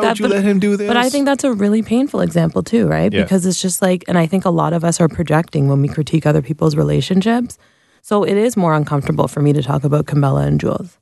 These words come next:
Speaker 1: than Beyonce and Jay-Z because they're good right now.
Speaker 2: Yeah.
Speaker 1: <laughs> Like,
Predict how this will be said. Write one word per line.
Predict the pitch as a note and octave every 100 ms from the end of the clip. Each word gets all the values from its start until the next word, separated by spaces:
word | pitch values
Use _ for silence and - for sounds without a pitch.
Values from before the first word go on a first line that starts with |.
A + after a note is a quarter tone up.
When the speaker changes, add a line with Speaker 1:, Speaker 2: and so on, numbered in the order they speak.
| _ _ _ _
Speaker 1:
than | F3+ D#3+
Beyonce | C#3 D3 C#3+ D3+ C#3+
and | C#3
Jay-Z | C3+ B2+ C3 C#3 - _ _ _ _ _ _ _
because | F#3+ G3
they're | F#3 G#3
good | G#3+
right | G3 D3+
now. | C3 A#2+ C#3 -
Speaker 2:
Yeah. | B2 - -
Speaker 1:
<laughs> | D#4 F5 D4
Like, | C4+ A3+ B3 G#3